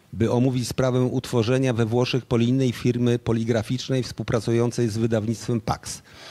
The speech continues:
Prezesem ma zostać córka Kozłowskiego, Iwona, zwerbowana w siedemdziesiątym dziewiątym roku jako T W Krystyna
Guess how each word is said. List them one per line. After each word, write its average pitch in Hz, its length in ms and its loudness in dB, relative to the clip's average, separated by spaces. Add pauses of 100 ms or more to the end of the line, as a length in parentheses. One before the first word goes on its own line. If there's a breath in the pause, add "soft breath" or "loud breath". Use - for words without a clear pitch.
(480 loud breath)
Prezesem 147 500 2
ma 139 120 4
zostać 131 460 0
córka 143 400 0
Kozłowskiego, 107 640 -2
Iwona, 127 460 2
zwerbowana 127 600 0
w 113 100 -2
siedemdziesiątym 120 640 -2
dziewiątym 113 460 -2
roku 131 360 0
jako 120 300 0
T 131 160 0
W 123 140 -2
Krystyna 110 580 0